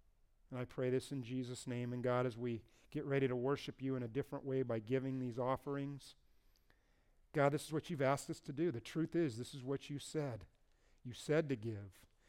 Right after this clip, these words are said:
You told us, God, give of our first fruits, the first, you know, check we write,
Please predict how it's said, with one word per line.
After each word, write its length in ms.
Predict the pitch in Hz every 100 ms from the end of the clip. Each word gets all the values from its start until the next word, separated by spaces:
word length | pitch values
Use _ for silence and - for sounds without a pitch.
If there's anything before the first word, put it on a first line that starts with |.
| - - -
You 120 | 151
told 360 | - 165 202
us, 140 | 143 -
God, 300 | 135 135 120
give 200 | 160 190
of 140 | 175
our 100 | 170
first 400 | - - 170 170 -
fruits, 300 | 180 202 -
the 100 | -
first, 540 | - - 175 - - - - -
you 100 | 160
know, 120 | 151 -
check 380 | - 165 175
we 160 | 170 170
write, 440 | 165 165 185 147